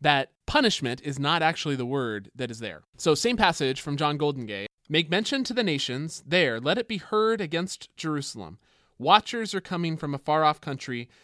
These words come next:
They'll give voice against Judah's cities. Like people guarding the fields, they've come against it all around,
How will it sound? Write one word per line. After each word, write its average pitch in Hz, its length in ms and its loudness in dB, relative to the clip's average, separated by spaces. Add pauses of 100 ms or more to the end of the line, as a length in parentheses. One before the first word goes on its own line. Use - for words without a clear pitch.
(120)
They'll 170 160 0
give 185 260 0
voice 185 560 -2
against 151 560 -4
Judah's 147 400 -2
cities. 107 520 -8 (380)
Like 151 220 -2
people 220 260 -2
guarding 190 380 2
the 185 80 -2
fields, 160 480 0
they've 143 200 -2
come 175 200 -4
against 156 380 -2
it 123 80 -2
all 147 180 2
around, 123 420 -4